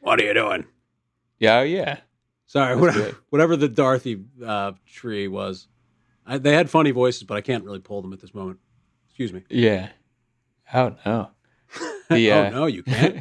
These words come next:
Speaker 2: <laughs>
Speaker 1: Oh, my God.
Speaker 2: Oh, no, a tree. Uh,
Speaker 1: <laughs> "What if I took an apple off of you?" No, that's not it.
Speaker 2: Oh, yeah, yeah.
Speaker 1: And then one's, like,
Speaker 2: But
Speaker 1: higher pitched, like, "She took an apple. What if you took an apple off of you?" Uh, I, I might be making up the high p-,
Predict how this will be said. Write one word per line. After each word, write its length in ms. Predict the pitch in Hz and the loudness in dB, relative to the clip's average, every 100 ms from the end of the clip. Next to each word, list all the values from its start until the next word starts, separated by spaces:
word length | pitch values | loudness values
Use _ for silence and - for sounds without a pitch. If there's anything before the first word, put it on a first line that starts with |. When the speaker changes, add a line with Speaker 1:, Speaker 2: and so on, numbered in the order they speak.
| 117 | -12
Speaker 2:
<laughs> 100 | 151 - _ _ _ - | -14 -14 _ _ _ 2
Speaker 1:
Oh, 140 | 185 165 | 2 2
my 180 | 95 95 | -6 -10
God. 240 | 120 117 | -4 0
Speaker 2:
Oh, 20 | |
no, 240 | 113 151 113 | 4 4 2
a 60 | |
tree. 480 | - - 170 117 90 123 - 135 | -2 2 2 2 -2 -6 -4 2
Uh, 420 | 180 110 190 170 - _ _ | 2 2 0 0 -4 _ _
Speaker 1:
<laughs> 360 | _ _ _ - | _ _ _ -6
"What 140 | 131 | -2
if 60 | 131 | 4
I 140 | 139 117 | 4 2
took 180 | 135 113 | -2 2
an 60 | |
apple 220 | 127 123 120 | 2 2 -2
off 160 | 117 | -4
of 80 | - | -2
you?" 260 | 123 123 - _ _ _ _ _ | -2 -2 -4 _ _ _ _ _
No, 160 | 127 110 | -10 -6
that's 180 | 98 - | -8 -2
not 160 | 156 247 | 0 2
it. 40 | |
Speaker 2:
Oh, 140 | 294 | 2
yeah, 340 | 269 185 269 320 | 2 2 2 0
yeah. 480 | 277 320 339 214 151 _ _ _ _ _ _ _ _ _ - | -2 -2 0 0 -4 _ _ _ _ _ _ _ _ _ -4
Speaker 1:
And 100 | 139 | 2
then 100 | 196 | 4
one's, 220 | 170 233 240 | 4 2 4
like, 160 | 127 | 4
Speaker 2:
But 60 | 151 | 4
Speaker 1:
higher 200 | 180 180 | 4 2
pitched, 240 | - 185 | 2 2
like, 160 | 165 151 _ - | 2 -4 _ 0
"She 200 | 554 480 | 0 4
took 200 | 523 453 | 2 2
an 80 | 440 640 554 | 2 2 2
apple. 320 | 480 339 254 _ _ _ _ _ | -4 -12 -20 _ _ _ _ _
What 160 | - 139 | -2 0
if 60 | 123 | 0
you 80 | 117 | 0
took 140 | 127 | 2
an 100 | 123 | 4
apple 200 | 135 113 | 2 0
off 120 | 113 | -4
of 60 | 110 | 0
you?" 280 | 147 110 - _ _ _ _ - | 0 -2 -10 _ _ _ _ 0
Uh, 360 | 571 539 523 - | 2 2 -2 -4
I, 380 | 135 135 123 127 110 _ _ _ | -2 -2 -2 -6 -8 _ _ _
I 60 | 139 | -2
might 200 | 180 269 | 0 0
be 80 | 214 | 2
making 260 | 165 151 | 2 2
up 80 | 135 | -2
the 120 | 127 110 | -2 -2
high 160 | 110 | -2
p-, 160 | 101 | -4